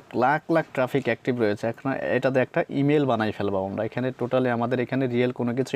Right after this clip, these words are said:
ইনফরমেশন লাগবে না, আমার যত ইচ্ছা অ্যাকাউন্টগুলো খুলতে পারবো আনলিমিটেড, ঠিক আছে? Then হচ্ছে এখানে একটা পাসওয়ার্ড দিয়ে দিবেন। মানে, অনলাইন থেকে যদি মোবাইল দিয়ে আর্নিং করতে চান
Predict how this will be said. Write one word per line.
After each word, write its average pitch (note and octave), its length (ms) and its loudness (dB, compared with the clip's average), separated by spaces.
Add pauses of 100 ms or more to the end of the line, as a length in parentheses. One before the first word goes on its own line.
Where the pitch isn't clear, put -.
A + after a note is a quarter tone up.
ইনফরমেশন B2+ 460 0
লাগবে B2 260 0
না, F#3 40 -6 (440)
আমার B2+ 220 4
যত B2+ 140 2 (120)
ইচ্ছা D#3+ 260 -2
অ্যাকাউন্টগুলো B2 460 0 (100)
খুলতে D3+ 300 4
পারবো A2+ 260 2
আনলিমিটেড, A#2 480 0
ঠিক D3 160 -2
আছে? - 160 -2
Then B2 180 2
হচ্ছে - 200 -6
এখানে C#3 200 0
একটা D#3 120 -4 (100)
পাসওয়ার্ড B2 400 4 (100)
দিয়ে G#2+ 180 2
দিবেন। G2 200 -4 (1600)
মানে, A2 200 -2
অনলাইন C#3+ 300 4
থেকে E3 180 2
যদি D#3+ 120 4 (100)
মোবাইল D3+ 320 2
দিয়ে D3+ 140 4
আর্নিং C#3+ 180 2 (100)
করতে C#3+ 260 2
চান C#3 120 2